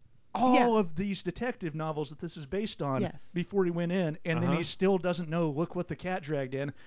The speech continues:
Speaker 1: which has to appear dozens of times in each of those <laughs> novels.
Speaker 2: Yes.
Speaker 3: Yeah.
Speaker 2: Or anything about the characters or what they'll do or anything.
Speaker 1: Yeah.
Speaker 2: Anyway.
Speaker 3: Uh, yeah, and we,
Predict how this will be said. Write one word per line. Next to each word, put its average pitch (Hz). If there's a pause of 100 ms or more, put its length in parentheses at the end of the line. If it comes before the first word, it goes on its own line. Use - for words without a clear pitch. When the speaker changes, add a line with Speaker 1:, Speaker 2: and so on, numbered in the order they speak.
(100)
Speaker 1:
which -
has 226
to 185
appear 185 (220)
dozens 185
of 147
times 180
in 147
each 156
of 147
those 160
<laughs> 160
novels. -
Speaker 2:
Yes. 196 (360)
Speaker 3:
Yeah. 139
Speaker 2:
Or 214
anything 196
about 165
the 170
characters 147
or 139
what 139
they'll 139
do 135
or 131
anything. 139
Speaker 1:
Yeah. 135
Speaker 2:
Anyway. 135 (280)
Speaker 3:
Uh, 151 (220)
yeah, 170
and 151 (400)
we, 160